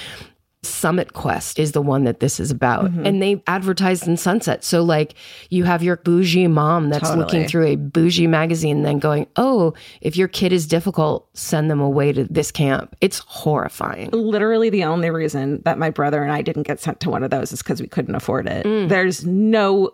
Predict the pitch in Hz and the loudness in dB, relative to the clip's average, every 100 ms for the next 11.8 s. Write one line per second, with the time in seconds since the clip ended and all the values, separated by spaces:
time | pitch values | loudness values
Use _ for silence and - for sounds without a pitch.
0 | 180 180 160 - 139 123 - 165 151 165 | 0 -2 -2 -2 -2 -2 0 2 2 -2
1 | 151 147 123 135 - - - - - 127 | 0 -2 -2 -4 -6 -8 -4 -4 -2 -4
2 | 107 117 131 _ - 170 147 - - 185 | -2 -4 -6 _ -4 -2 -2 -4 -8 -4
3 | 156 135 147 143 151 - 156 147 147 - | -2 -2 -4 -6 -6 -6 -6 -4 -6 -4
4 | 156 170 208 202 - - 175 156 156 147 | 0 0 0 -4 -8 -4 -2 -2 -4 -6
5 | - 180 175 - - 156 147 - - - | -4 -4 -4 -6 -6 -2 0 0 -2 -6
6 | _ _ _ - - - - 254 - 214 | _ _ _ -8 -8 -12 -10 -10 -4 -4
7 | 156 185 165 170 - 135 127 135 - 107 | -2 -4 -2 -4 -2 -4 -4 -4 -4 -4
8 | - - 220 233 190 165 151 180 240 247 | -6 -4 0 2 2 2 0 -2 0 0
9 | - 190 175 160 160 - - 160 156 - | 0 0 2 2 0 -2 -4 0 0 0
10 | 190 185 - 233 220 151 - - - - | 2 2 2 2 2 2 -2 -2 -6 -8
11 | - - - - - - - 185 | -8 -6 -4 -4 -4 -4 -4 -6